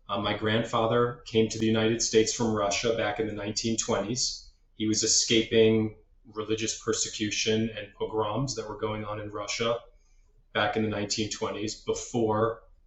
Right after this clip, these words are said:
World War Two, before the Holocaust. We're a Jewish family. And he arrived, classic immigrant story, with literally nothing. And he got a job literally standing behind a push cart selling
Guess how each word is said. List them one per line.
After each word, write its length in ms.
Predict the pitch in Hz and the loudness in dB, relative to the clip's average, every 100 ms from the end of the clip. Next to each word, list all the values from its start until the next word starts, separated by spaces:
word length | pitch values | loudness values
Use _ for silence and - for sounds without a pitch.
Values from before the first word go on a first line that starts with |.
| - | -2
World 300 | 110 104 104 | 0 0 -4
War 160 | 104 | -4
Two, 260 | 101 107 110 | -4 -2 -4
before 300 | - 110 104 | -4 -4 -4
the 80 | 104 | -4
Holocaust. 680 | 104 - 117 117 110 - 107 | -6 -6 -4 -4 -4 -8 -12
We're 220 | 98 98 - | -12 -12 -12
a 60 | 110 | -10
Jewish 320 | 101 101 - | -8 -6 -8
family. 340 | 98 95 101 131 - - - - - - - - | -8 -12 -12 -12 -16 -20 -20 -20 -20 -20 -20 -6
And 500 | 110 104 107 110 110 107 - - | -2 0 2 2 2 0 -4 -8
he 140 | - 123 | 0 4
arrived, 600 | 113 110 110 131 - - - - - _ - | 6 6 6 4 2 -6 -12 -20 -20 _ -18
classic 460 | - 117 113 - - | -2 4 4 4 2
immigrant 360 | 120 113 123 120 | 2 2 2 2
story, 580 | - 113 104 110 113 - _ - | 4 2 4 2 0 -4 _ 0
with 160 | 113 117 | 2 4
literally 440 | 127 135 135 127 | 6 6 8 8
nothing. 480 | 120 117 110 101 123 - - | 8 6 4 0 -2 -10 -4
And 280 | 104 107 110 | 0 2 2
he 160 | 113 | 2
got 240 | 110 113 131 | 4 6 6
a 60 | |
job 540 | - 117 110 127 131 - - _ | 4 4 4 4 2 -2 -10 _
literally 460 | - 113 139 139 139 | -2 4 8 8 8
standing 420 | - - 120 120 | 6 4 4 4
behind 300 | 120 120 117 | 2 2 2
a 40 | 110 | 2
push 320 | - 160 - | 2 2 2
cart 440 | 104 101 - - _ _ _ _ _ - | 0 0 0 -8 _ _ _ _ _ -4
selling 580 | - 104 104 110 123 | 0 2 4 2 0